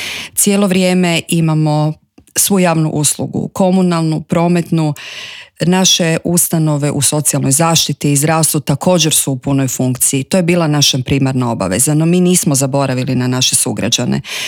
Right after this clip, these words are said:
Pomogli smo u građi, pomogli smo u smještaju, pomoći ćemo sad i oko plaćanja električne energije za osobe koje su još uvijek u kontejnerima u podsljemenskoj zoni, ali što i ovom prilikom trebam istaknuti,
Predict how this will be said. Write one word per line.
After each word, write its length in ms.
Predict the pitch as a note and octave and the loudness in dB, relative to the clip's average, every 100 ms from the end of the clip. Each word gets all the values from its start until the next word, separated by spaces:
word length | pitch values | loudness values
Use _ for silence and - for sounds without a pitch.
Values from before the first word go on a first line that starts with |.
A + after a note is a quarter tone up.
| - | -4
Pomogli 400 | - F#3 F#3+ E3+ | 2 4 4 2
smo 240 | D#3+ E3+ D#3 | 2 0 0
u 40 | |
građi, 460 | D#3 E3 F3 E3+ E3 | 2 2 2 0 0
pomogli 440 | F3 F3 F3 D#3 | 0 0 2 0
smo 200 | D3 D#3 | 0 0
u 80 | D3+ | 0
smještaju, 640 | - D#3 E3 - - D#3+ | 0 2 2 0 0 -2
pomoći 440 | D#3 F#3 F#3 F3+ D#3 | 0 2 2 0 0
ćemo 280 | - D#3 D#3 | 0 2 2
sad 340 | - F3 D#3+ | 2 0 0
i 80 | D3+ | 0
oko 240 | D3+ - | 0 -2
plaćanja 580 | D3+ E3+ E3+ - D3 D3 | 0 0 2 2 2 0
električne 640 | D3 D#3 D#3 D3+ - C#3+ C#3 | 0 0 0 0 0 0 2
energije 560 | D3 D#3+ E3 D#3 D3+ | 2 2 0 0 0
za 180 | C#3+ D3 | 0 0
osobe 360 | D3+ - C#3 C3+ | 0 -2 -2 -4
koje 220 | - C#3+ | -2 -2
su 180 | - D3+ | 0 0
još 200 | D3 - | 2 2
uvijek 320 | F3 D3+ - | 2 0 -4
u 80 | C#3 | -4
kontejnerima 720 | C3+ C3+ D#3+ D#3+ D#3+ C#3 C3+ | -2 0 0 0 0 0 -2
u 60 | |
podsljemenskoj 760 | C#3 D3+ D3 D3+ C#3+ C3+ - C#3 | -2 -2 0 0 0 0 0 0
zoni, 440 | C3+ D#3+ F#3+ G3+ - - - - - - | 2 2 2 2 0 -8 -8 -8 -10 -2
ali 240 | D#3+ E3 | 0 2
što 200 | - F#3 | 2 2
i 100 | F3 | 2
ovom 260 | F#3 F3+ E3+ - _ | 2 2 -2 -6 _
prilikom 500 | - F#3 F3+ F3 D#3 | 0 2 2 0 0
trebam 360 | D3+ F3 D#3+ D3 | 0 0 2 0
istaknuti, 720 | C3+ F3 F3+ F#3+ E3 E3 | 0 0 2 0 2 0